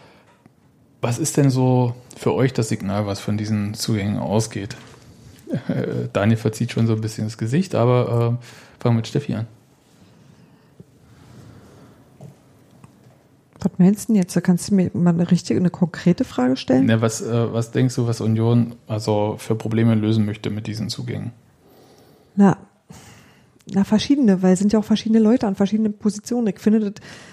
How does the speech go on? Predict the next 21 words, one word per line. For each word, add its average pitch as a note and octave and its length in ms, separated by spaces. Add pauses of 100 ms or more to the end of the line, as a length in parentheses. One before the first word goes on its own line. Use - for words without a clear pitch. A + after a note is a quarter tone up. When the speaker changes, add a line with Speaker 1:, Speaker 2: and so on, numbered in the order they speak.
(200)
Speaker 2:
ähm, G3+ 280
das G3+ 160
ist - 60
mir A3+ 60
jetzt G#3 180
als F#3+ 160
Frage G#3 320
zu - 140
allgemein G#3 380
gefragt. F3 380
Also G3 280
auf G3 80
der G3+ 100
Por-, G3+ 320
Torwartposition A3+ 880
willst A3 140
du A3 40
die G3+ 80
Konkurrenz G3+ 540
erhalten. E3+ 420
Das F#3 140